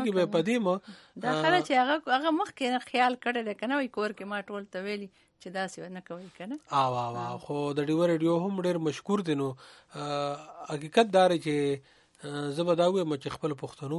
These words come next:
Speaker 1: وروڼو ته چې، آه، دا تاسو سره ګوره ډېره زیاته ښه موقع ده. ډیوه ریډیو خامخا اورئ. که څوک سکولونو ته نه دي تللي، دا ستاسو لپاره سکول دی، دا ستاسو لپاره کالج دی، ستاسو لپاره یونیورسټي ده. دا موقع مه،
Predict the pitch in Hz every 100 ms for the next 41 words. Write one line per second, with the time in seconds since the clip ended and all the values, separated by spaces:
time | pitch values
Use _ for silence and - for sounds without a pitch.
0 | 170 170 156 139 127 135 123 _ _ _
1 | _ 139 139 139 156 208 214 185 165 147
2 | 151 156 208 165 160 - - 143 139 131
3 | 135 131 131 160 185 170 175 - 202 180
4 | 135 170 160 139 127 123 - - - -
5 | 165 202 - - 202 226 196 180 214 220
6 | 180 156 156 - - _ 196 196 226 190
7 | 156 151 147 131 - 202 175 147 139 151
8 | - 160 139 135 131 - 131 156 160 143
9 | 131 151 135 131 135 131 127 131 127 -
10 | 170 147 127 - - - _ 170 208 180
11 | 156 185 180 175 170 156 - _ _ -
12 | 170